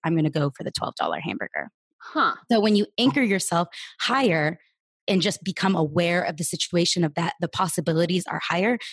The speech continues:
Speaker 1: then everyone's gonna feel more comfortable going down. So there's even some people who say, you could say, "Hey, listen, I'm not trying to ask for a million dollars here." Just that subtle clue of, "You're not
Speaker 2: Wow.
Speaker 1: asking for a million," is now making you seem slightly reasonable to ask for a ten thousand dollar raise.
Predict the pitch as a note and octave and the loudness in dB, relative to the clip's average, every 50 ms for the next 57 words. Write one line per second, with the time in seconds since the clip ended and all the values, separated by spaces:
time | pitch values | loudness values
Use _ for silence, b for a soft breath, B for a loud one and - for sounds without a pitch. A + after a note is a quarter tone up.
0 | B B - G#3+ G#3 G#3 G#3 - - - G#3 G#3+ - A#3+ G3+ G#3 F#3 F3 - F#3 | B B 0 2 2 2 2 0 -2 -4 -2 2 2 4 4 4 2 2 2 0
1 | F3 - - E3 D#3+ D#3+ D#3+ D#3 - - D#3 - D#3+ D3+ - - - - - - | 0 2 2 2 4 4 2 2 0 -2 -4 -4 -6 -8 -10 -8 -6 -4 -4 -4
2 | G3+ E3 - F3 E3+ - - C4 G#3+ B B B B B - - C4+ A3+ G3+ G#3+ | -6 -4 -4 -4 -4 -4 -6 -8 -10 B B B B B 0 2 2 4 4 4
3 | B3+ D#4+ - - F4+ - E4+ B3 - B3 A#3+ A3+ A3+ A3 - G3+ F3+ G3+ F3+ - | 2 2 2 2 4 4 4 4 4 2 2 2 2 0 2 2 2 2 2 2
4 | - F3+ F3+ F3+ E3+ D#3+ B B B B B _ _ - F3 B3+ D4 - C#4+ - | 2 2 2 2 0 0 B B B B B _ _ 0 2 2 2 2 0 -2
5 | - - B3+ G#3 F#3+ F3+ A#3+ D#4 D4 C4+ B3+ G#3 E3+ - - - - A#3+ C4 C4 | 0 0 0 0 2 2 2 4 4 4 4 4 4 2 0 0 4 6 6 6
6 | A3+ - - - E3+ E3 E3+ - E3+ F3 - - - - E3 D#3 D#3+ E3 D#3+ D#3 | 6 4 2 4 4 4 4 4 0 -2 -2 -2 0 0 4 4 6 6 6 6
7 | D3+ D3+ C#3+ D3 F3 E3+ - - - - - - - - B B B B B B | 4 4 4 2 0 -4 -4 -6 -6 -4 -4 -4 -6 -8 B B B B B B
8 | B A3 C4+ D4 - C#4 - - - - - - A3 G#3 A3 A#3 B3 A#3+ - - | B -2 0 0 0 -2 -2 -2 -4 -6 -2 0 2 4 4 2 2 0 0 2
9 | - G#3 G#3+ C4 D#4 F4+ - - G#3+ G3+ - - - G#3+ A3+ C4+ D4 D4 B3 - | 4 6 6 6 6 6 4 2 0 -2 -2 -6 -2 0 4 6 6 6 4 2
10 | G#3+ G#3+ G#3+ - - A3+ G3+ - A3 F#3 F3 E3+ E3+ E3+ F3 F#3 G#3+ B3+ D4+ E4 | 2 0 0 0 2 2 2 2 2 2 4 4 4 4 4 4 6 6 6 6
11 | F4+ F#4+ F#4+ F4+ B B B B B B - A3+ A3+ G#3+ A3+ G#3+ G#3+ A3 A#3 A#3+ | 6 4 2 -2 B B B B B B 0 2 4 6 6 6 6 4 4 6
12 | A#3+ A#3 A3 - - A3+ G#3 G3 F#3 - - G3+ G3 F#3+ - - - F#3 F#3 - | 6 6 4 4 2 2 2 2 2 2 2 2 2 2 2 0 0 0 0 0
13 | F#3+ F3 D#3 F3 F#3 D#3+ F#3+ E3+ D#3 D#3+ D#3 D3+ - - - - F3+ E3+ D#3 - | -2 -2 0 0 2 4 2 2 2 2 0 0 -2 -2 -2 -2 -2 -2 -2 -4
14 | - F3 D#3 D3 - E3 D#3 D#3 E3+ E3+ - E3+ E3 - - B2 G#2+ - - - | -4 -4 -4 0 0 0 2 0 -2 -4 -4 -4 -4 -4 -4 -6 -6 -8 -10 -12
15 | - - - - - | -12 -12 -12 -14 -14